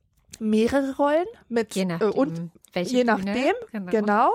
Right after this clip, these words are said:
Speaker 1: mit unterschiedlichen Anforderungen, Requisiten, Dialogen und so weiter, also Phrasen oder so. Und seine steile These war, dass wir diese Rollen gar nicht spielen. Wir ziehen uns diese Kostüme gar nicht an.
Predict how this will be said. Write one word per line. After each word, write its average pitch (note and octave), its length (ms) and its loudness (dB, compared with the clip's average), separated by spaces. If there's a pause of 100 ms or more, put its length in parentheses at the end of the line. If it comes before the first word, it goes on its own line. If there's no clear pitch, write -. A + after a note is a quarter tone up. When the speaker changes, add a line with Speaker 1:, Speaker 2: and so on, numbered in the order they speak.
Speaker 1:
mit B3 240 -4
unterschiedlichen A#3+ 840 -2
Anforderungen, D#4+ 960 0
Requisiten, B3+ 840 -4
Dialogen B3 640 0
und B3+ 140 -4
so A3+ 140 -6
weiter, C#4 460 0
also A3+ 200 0
Phrasen A#3 640 0
oder C#4 220 -6
so. D4 240 -2 (720)
Und A#3+ 180 0
seine E4 340 2
steile D4 500 2
These B3 540 0
war, F#3 300 -4 (380)
dass - 220 0
wir C#4 80 0
diese C#4 300 0
Rollen C#4+ 480 0 (140)
gar C4 200 0
nicht - 400 -8
spielen. C4+ 960 0
Wir B3+ 240 0
ziehen F4+ 480 -2
uns C4+ 220 -2
diese C4 320 -2
Kostüme C#4+ 540 0
gar A#3 200 -2
nicht A#3 320 -4
an. B3+ 360 0